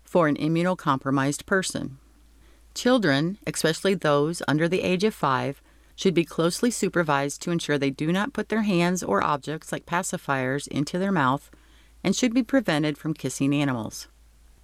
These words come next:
Several handouts and posters have been developed to help you reach out to those that may be immunocompromised. Placing these posters in your clinic can help raise awareness and possibly start conversations. The precautions handouts can then be shared with the individual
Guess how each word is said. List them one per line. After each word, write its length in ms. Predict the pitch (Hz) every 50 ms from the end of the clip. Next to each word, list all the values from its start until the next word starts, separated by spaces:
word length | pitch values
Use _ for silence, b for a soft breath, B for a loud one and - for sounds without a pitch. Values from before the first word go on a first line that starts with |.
| - - _ - -
Several 360 | - - 262 277 269 311 294
handouts 500 | 247 208 190 196 202 196 196 202 196 -
and 80 | 214 202
posters 480 | - 175 156 151 - - 165 160 -
have 160 | - 156 160 147
been 140 | 175 185
developed 520 | 185 208 175 165 139 123 123 123 123 - -
to 80 | - 156
help 300 | - - 151 165 - -
you 120 | 220 226
reach 280 | 196 214 220 220 - -
out 280 | 131 131 - - - -
to 100 | - 160
those 360 | 147 - 139 139 143 151 147
that 140 | - 170 -
may 160 | 143 143 143
be 180 | 139 147 147 -
immunocompromised. 1160 | 127 123 131 127 123 123 127 - - 160 160 160 - 151 139 123 113 104 101 - - - - b b b b b b b b
Placing 460 | - 185 175 180 - - 214 226 226
these 260 | 214 202 202 214 -
posters 480 | - - 165 156 - - - 160 160 -
in 220 | - - 170 185
your 100 | 202 226
clinic 420 | 226 - - 160 139 143 139 143 - _
can 180 | - - 185 156
help 280 | 165 175 202 214 - -
raise 320 | 190 180 190 196 202 190
awareness 640 | 233 233 202 170 151 139 131 135 135 139 - - - - -
and 100 | 180 180
possibly 440 | - - 196 214 - 262 233 254 254
start 320 | - - - 170 165 - -
conversations. 1000 | - 160 147 147 143 151 - - 165 160 151 - - 123 - 135 - - - - _ _ - - _ - - -
The 100 | - 185
precautions 680 | - 175 156 - - - 220 262 262 - 247 202 175 -
handouts 600 | - 139 139 135 131 120 120 120 131 - - -
can 240 | - - 156 156 143
then 180 | 147 156 175
be 100 | 185 226
shared 500 | 240 - - - 143 131 123 123 127 131
with 160 | 147 170 175 -
the 120 | 214 214
individual 760 | 208 214 226 240 214 170 151 139 135 131 123 117 127 139